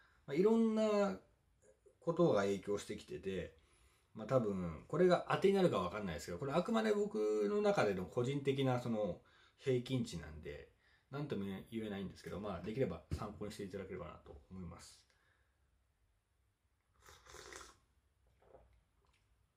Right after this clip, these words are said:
<coughs> 普通にまあ、遊びに行ったりとかしてると、普通に三人乗ってたら、一ヶ月に四万とか五万行っても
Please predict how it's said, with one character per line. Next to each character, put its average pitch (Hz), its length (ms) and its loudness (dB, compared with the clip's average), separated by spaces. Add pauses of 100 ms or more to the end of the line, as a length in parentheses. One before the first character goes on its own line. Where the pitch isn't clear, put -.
(260)
<coughs> - 1120 0
普 123 200 -6
通 220 180 4
に 220 140 6
ま 143 320 6
あ、 - 80 -2
遊 - 100 0
び 156 80 2
に 160 100 4
行 156 40 -4
っ - 20 -14
た - 60 2
り 92 60 2
と - 60 -6
か 80 100 -6
し - 40 -10
て 101 80 -4
る 92 80 -4
と、 85 120 -10
普 - 100 -16
通 - 240 -10
に 151 180 2
三 151 220 4
人 151 140 2
乗 139 100 0
っ - 20 -8
て 139 100 0
た 87 120 0
ら、 90 260 0 (420)
一 123 80 -4
ヶ 151 160 2
月 143 200 2
に 185 300 -4 (360)
四 156 320 6
万 170 180 8
と 104 60 0
か 92 60 0
五 95 160 -2
万 123 360 2
行 92 80 -4
っ - 40 -18
て 104 100 -6
も 87 180 -4